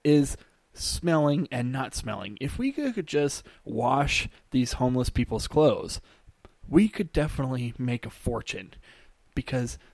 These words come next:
people would just sell 'em. If you could wash these clothes, homeless people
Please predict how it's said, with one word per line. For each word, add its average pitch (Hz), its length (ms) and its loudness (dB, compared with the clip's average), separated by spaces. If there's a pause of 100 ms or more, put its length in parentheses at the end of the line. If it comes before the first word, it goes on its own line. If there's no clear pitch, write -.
(300)
people 175 280 6
would 175 120 0
just 156 240 -4
sell 160 260 0
'em. 98 180 -10 (360)
If 147 220 -2
you 190 100 -2
could 185 300 -4 (120)
wash 135 440 0
these 139 260 -2
clothes, 113 440 -8 (680)
homeless 147 340 4
people - 340 -4